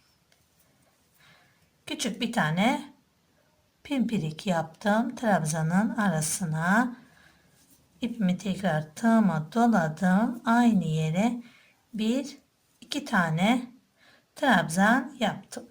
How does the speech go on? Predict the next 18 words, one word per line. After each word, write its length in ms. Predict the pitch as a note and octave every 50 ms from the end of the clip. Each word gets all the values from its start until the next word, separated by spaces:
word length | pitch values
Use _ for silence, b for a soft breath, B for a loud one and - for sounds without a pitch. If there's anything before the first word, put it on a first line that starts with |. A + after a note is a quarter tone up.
| _ _ _ _ b b b b b b b b b b - - -
Evet 260 | D#4 D#4 C#4+ - C4+
arkadaşlar, 920 | A#3 G3+ F#3 - - F3 E3+ E3 - - - G#3 G3 G#3 A#3 B3+ C#4 - -
üst 160 | C#4 C4+ -
sıramı 500 | - - G#3 F3 E3+ E3+ F3 F#3 G#3+ G3+
da 280 | C#4 C#4+ D4 C4 G3+ - -
bu 80 | C#4+
şekilde 560 | C4+ - - G3+ F3+ - - - F3 E3 D#3+ E3
yapacağım. 840 | D#3+ E3 F#3 G#3+ A3+ A#3 - B3 A#3+ A#3 C4 B3 B3 B3 A#3+ A#3+
Tekrar 380 | - - C4+ C4 - B3 A3 G#3+
ipimi 500 | A3 - G#3 - - A3 G3+ G#3 G3+ -
tığıma 580 | - - G#3+ G3+ F#3+ F3+ F3+ E3 D#3+ D#3 D#3 -
doladım. 880 | G#3 G3+ G#3 G#3+ A3 A3 G#3+ A3 A#3 A3 A3 G#3+ A3 A3 A3 - - _ b b b b b b b b b b b b b _ _ -
Şöyle 500 | - - C4+ G#3+ E3+ D#3 F3 F3+ F#3 G#3+
bu 120 | G3 F#3+
görünen 720 | - A#3 A3 G3+ F3 E3+ D#3 D#3 D#3+ E3 F3 G3 G#3+ G#3+ - - _ _ _ _ _ _ _ _ _ _ _ _
yuvalara 1000 | - A#3 B3 A#3 G3 F3 D#3+ D#3+ D#3+ D#3 D#3 D#3 E3 E3 E3+ F#3 G3 G#3+ A3+ A#3 - - _ _ _ _ _ _ _ _ _ _ _ _ _ _ _ _ _ _ _ _ _ _ _ _ _ _ _ _ _ _ _ _ _ _ _ _ _ _ _ _ _ C4
yine 400 | B3+ A#3+ G3 E3 E3 F3+ F#3+ F#3+ G3
böyle 540 | A3+ G3 E3 D#3 D#3 E3 F#3 G#3+ A3 A3+